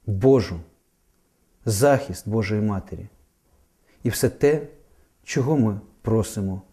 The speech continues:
у Бога. Тож нехай Господь всіх умудрить, укріпить, дасть сили сповідати віру Христову. Сьогодні свята неділя. Ми сьогодні заговляємося,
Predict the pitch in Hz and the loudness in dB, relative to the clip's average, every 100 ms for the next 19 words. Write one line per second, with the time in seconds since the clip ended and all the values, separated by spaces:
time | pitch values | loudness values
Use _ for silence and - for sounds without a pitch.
0 | _ _ 104 87 87 82 87 - _ _ | _ _ -8 -4 -4 -6 -12 -18 _ _
1 | _ _ _ _ _ 113 107 - - - | _ _ _ _ _ 0 0 -2 -6 -16
2 | _ 110 110 175 113 104 - - 87 - | _ -4 -2 0 0 -2 -6 -8 -10 -10
3 | _ _ _ _ _ _ _ _ - - | _ _ _ _ _ _ _ _ -12 -6
4 | 113 - 113 104 113 131 - - _ _ | -6 -2 0 0 2 0 -2 -16 _ _
5 | _ _ 165 - 120 117 147 156 151 - | _ _ 0 4 2 4 0 -2 -4 -18
6 | _ _ _ _ - 98 95 - - 135 | _ _ _ _ -4 -2 -2 -4 0 2
7 | 135 85 - - - 120 104 101 101 - | 2 -2 -8 -14 -4 0 2 0 -2 -4
8 | 87 107 117 101 - - - - - 82 | -2 0 0 -2 -10 -14 -12 -12 -10 -10
9 | - 90 80 90 - _ _ _ _ _ | -8 -8 -8 -10 -18 _ _ _ _ _
10 | _ _ _ _ _ - - 156 190 156 | _ _ _ _ _ -4 2 6 6 4
11 | - 110 113 107 90 92 85 82 - _ | 0 0 2 2 0 -2 -4 -8 -14 _
12 | - - 123 120 123 135 151 110 87 - | -18 0 2 4 4 4 4 2 -4 -6
13 | 104 117 113 104 95 87 82 - 85 | -2 0 2 0 0 -4 -8 -10 -12